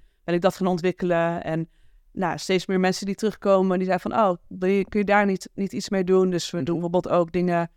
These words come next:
ehm, nou, ik heb vanaf morgen een hele series voor koppels, voor, voor partners die,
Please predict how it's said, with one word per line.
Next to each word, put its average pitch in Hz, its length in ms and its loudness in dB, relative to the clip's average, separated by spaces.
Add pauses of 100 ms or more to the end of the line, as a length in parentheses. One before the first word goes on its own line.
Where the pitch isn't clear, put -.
(320)
ehm, 165 480 -2 (880)
nou, 180 200 2
ik - 100 -6
heb 175 120 -4 (240)
vanaf 185 360 -2
morgen 190 540 0
een 180 140 0
hele 180 200 -2
series 185 400 -4
voor - 180 -4
koppels, 208 520 -2
voor, 180 380 0
voor 185 140 -6
partners 185 520 -2
die, 175 320 -2